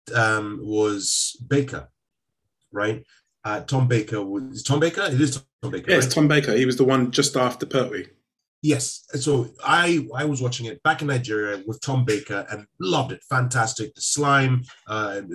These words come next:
Speaker 1: that's, is it, every time I see green slime, I immediately am viscerally taken back to watching Doctor Who as a kid. Loved it back then. Um,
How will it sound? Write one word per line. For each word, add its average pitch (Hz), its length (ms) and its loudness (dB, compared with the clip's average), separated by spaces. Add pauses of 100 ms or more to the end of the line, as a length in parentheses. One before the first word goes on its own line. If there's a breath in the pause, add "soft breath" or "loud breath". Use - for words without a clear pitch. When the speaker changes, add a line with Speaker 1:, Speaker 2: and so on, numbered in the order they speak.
Speaker 1:
that's, 120 320 -2
is 123 420 -2
it, 160 180 0
every 175 140 2
time 156 200 -2
I 147 40 4
see 135 220 -2
green 127 260 4
slime, 117 540 0 (240)
I 113 80 -2
immediately 120 500 2
am 98 180 0
viscerally 123 560 0
taken 110 300 -6
back 107 280 -4
to 104 100 -10
watching 104 500 -6 (260 soft breath)
Doctor - 280 -6
Who 104 260 -8
as 95 160 -10
a 87 60 -14
kid. - 260 -12 (160)
Loved 131 440 4
it - 180 -6
back 101 240 -8
then. 78 220 -10 (600 loud breath)
Um, 110 400 -2